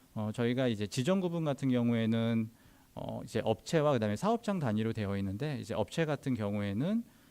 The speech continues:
어, 법인 단위 어떤 매출액 정보를 이용을 해서 저희가 그 온실가스 배출량 원 단위 값, 그다음에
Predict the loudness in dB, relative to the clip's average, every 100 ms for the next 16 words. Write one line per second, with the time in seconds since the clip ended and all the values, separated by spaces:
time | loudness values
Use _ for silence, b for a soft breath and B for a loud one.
0 | B -8 0 2 2 2 2 2 2 0
1 | -2 2 2 0 0 -2 0 -2 0 0
2 | 0 0 0 2 0 0 0 0 -2 -6
3 | B B -8 -6 -4 -4 -6 -8 -8 -2
4 | 2 2 2 0 -2 -2 -2 -2 0 0
5 | 4 4 4 2 -2 -4 -6 -10 _ -14
6 | -6 -2 -2 -2 -4